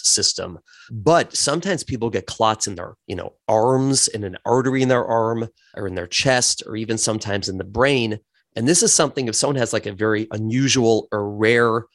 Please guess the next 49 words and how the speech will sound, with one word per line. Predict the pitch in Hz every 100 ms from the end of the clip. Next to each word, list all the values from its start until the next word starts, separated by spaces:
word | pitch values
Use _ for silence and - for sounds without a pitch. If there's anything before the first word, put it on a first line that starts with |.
| _
clot, | - 104 95 98 - 101
or | 98
it |
happens | 104 98 98
very | 107 107 -
early | 127 127 117
in | 110
life | 104 110 -
with | 104
no | 101
risk | 95 120 -
factors, | 107 95 - 95 90 - - _ _ - 98
definitely | 131 139 135 113 107
they | 95
should | 95 104
be |
worked | 98 95 -
up | 95
for | - 101
antiphospholipid | 95 95 - 92 - 82 92 87 85
syndrome. | - 98 95 104
There | 117 139
are | 190
other | 196 170
sort | 156 131
of | 101 _ -
more | 123 117
unusual | 107 107 123 127 143 127
presentations | - 139 123 131 123 123 117 123 117
that | 117 -
people | 123 123
can | 113 110
have | 107 113 110
with | 110
this. | 113 110 - - _ _ _
Sometimes | - 120 117 117 107
they'll | 101
have | 98 87
low | 87 80 -
platelets, | - 143 160 160 135 -
which | 117 117
is |
sort | - 107
of | 101
odd | 110 107 110
why | 104 104
that | 107 104
might | 113 98 -
be. | 101 98 98